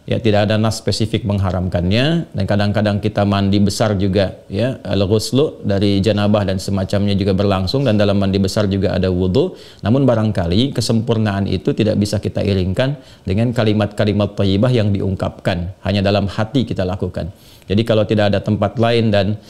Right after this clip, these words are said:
menjadikan Anda berwudu, misalnya menyatu dengan, eh, toilet, di dalamnya ada toilet, maka kalimat-kalimat thayyibah itu cukup dalam hati, tidak perlu diungkapkan di lisan, ya kan? Dan sempurnakan wudu Anda, lalu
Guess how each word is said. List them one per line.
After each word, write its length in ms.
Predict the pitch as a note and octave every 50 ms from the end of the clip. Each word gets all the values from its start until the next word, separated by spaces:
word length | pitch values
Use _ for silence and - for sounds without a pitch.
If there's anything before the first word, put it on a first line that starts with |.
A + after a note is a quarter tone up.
| - - -
menjadikan 400 | G2+ G2+ G#2 G2 F#2+ G2 - G#2
Anda 240 | G2+ A2 A2 G#2 G#2
berwudu, 480 | G2+ F2 F#2+ G#2 G#2+ A#2 A2+ A2+ -
misalnya 400 | G2+ G2+ - G2+ F#2+ F#2 G#2+ A#2
menyatu 320 | A2+ G#2 G#2 G#2 G#2 - G2+
dengan, 400 | G2+ F#2+ F#2+ G2 F#2+ F#2+ F#2+ F#2+ -
eh, 320 | G2 F#2+ F#2 F2+ F#2 F#2 F2+
toilet, 400 | - G2+ F#2+ F#2+ G2+ B2+ C#3 -
di 160 | A2+ G#2 G2+
dalamnya 560 | F#2+ F#2 F2+ F2 E2+ F#2+ G#2 C#3 E3+ D#3 A2
ada 80 | F#2+ F#2
toilet, 480 | F2+ - G2 F2+ F2+ A2 D3 - - - - - - -
maka 400 | - - - - C3+ C3+ B2+ -
kalimat-kalimat 720 | - A#2+ A#2 A#2 A2+ A2+ A2 - - G#2+ G#2+ G#2 G#2 G#2 -
thayyibah 320 | - G#2 G2+ F#2+ G2 G2+
itu 240 | G2+ C#3 - C3 A#2+
cukup 160 | - - G2+
dalam 240 | G2+ G2 G2+ F#2+ F2
hati, 480 | F2 F#2 - - - C3+ D3 D#3 D3+
tidak 240 | D3 A2 G2+ G2+ -
perlu 160 | - C3+ C#3+
diungkapkan 560 | G#2 G2 F#2+ G2 F#2 G2+ F#2+ - - G2 F#2+ F#2
di 80 | F#2
lisan, 480 | F#2 F2+ F2+ - A2 A#2 C#3+ E3+ F3+ F#3 - - -
ya 160 | - G2 C3
kan? 80 | E3 F3+ F3+ - - - - -
Dan 240 | - G2 G2 F#2+ G2+
sempurnakan 640 | - G#2+ G#2+ G2+ A2 G#2 A2 A2+ A2 - A2 G2+ G2+
wudu 240 | G2 G2+ F#2 G2+ G2
Anda, 480 | G2 G2+ G2+ G#2 A#2 C3 D3+ D#3 D#3+
lalu 240 | D3 G#2 F#2+ G2+ -